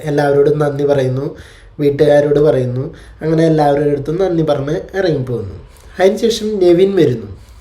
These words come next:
നെവിൻ വന്നിട്ട്, ഏഹ്, എല്ലാവരുടെ അടുത്തും നന്ദി പറയുന്നു. നെവിൻ കുറച്ച്, ഏഹ്, എന്താ പറയുക, സെന്റിമെന്റൽ, കുറച്ച്, ഏഹ്, എന്താ പറയുക, കരച്ചിൽ ഉള്ളിലൊതുക്കി, സങ്കടം ഉള്ളിലൊതുക്കിയിട്ടുള്ള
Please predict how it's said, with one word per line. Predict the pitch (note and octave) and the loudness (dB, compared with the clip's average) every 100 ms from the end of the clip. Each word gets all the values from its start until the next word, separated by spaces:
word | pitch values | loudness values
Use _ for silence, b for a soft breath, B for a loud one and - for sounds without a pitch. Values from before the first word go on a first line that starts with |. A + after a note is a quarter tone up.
| - | -4
നെവിൻ | D#3+ F3+ A3 A#3+ | 0 2 2 2
വന്നിട്ട്, | G#3+ E3 D3+ C3+ C#3+ - B B B B - E3 | 2 2 0 -2 -4 -6 B B B B -4 2
ഏഹ്, | D3+ C#3+ - | 2 2 0
എല്ലാവരുടെ | G3+ G#3 G3+ G3 F3 | 4 4 4 2 0
അടുത്തും | E3 F3 G#3+ | -2 -4 -2
നന്ദി | G#3+ G3 F3 | 0 0 2
പറയുന്നു. | D3+ C3 A#2 A#2 | 2 0 -4 -4
നെവിൻ | D3 D#3+ F3+ | -2 0 -2
കുറച്ച്, | F#3 F3 D#3+ - - - G3+ G3+ B B B _ | -2 -2 -2 -4 -6 -2 0 -2 B B B _
ഏഹ്, | C#3+ C#3 C3+ C3+ | -4 -4 -4 -6
എന്താ | D3 D3+ | -4 0
പറയുക, | D3 D3 | 0 -2
സെന്റിമെന്റൽ, | C#3+ E3+ E3+ E3 E3+ E3 D#3+ - - B2 B B B B B B B - - | 0 0 2 2 2 2 0 0 -10 -20 B B B B B B B -20 -8
കുറച്ച്, | - F#3 - - G3+ F#3 F3 F3 | -2 -2 -2 0 4 4 2 -2
ഏഹ്, | F3 E3+ D#3+ E3+ | -2 0 -2 -2
എന്താ | E3+ E3+ | 0 2
പറയുക, | D#3 D#3 D3+ - | 4 4 2 -2
കരച്ചിൽ | D#3+ D#3+ - - G3 G3+ G3+ - | 0 0 -6 -2 0 4 2 0
ഉള്ളിലൊതുക്കി, | E3 E3 E3 F3+ E3 D#3+ E3 | -2 0 0 2 0 -2 -4
സങ്കടം | D#3+ D3+ D#3+ F3+ | -2 -2 0 0
ഉള്ളിലൊതുക്കിയിട്ടുള്ള | F3+ E3 D#3+ E3+ E3 - D#3+ D#3+ D#3 D3+ D#3+ | -2 -2 0 0 -2 -4 -6 -4 -2 -2 -4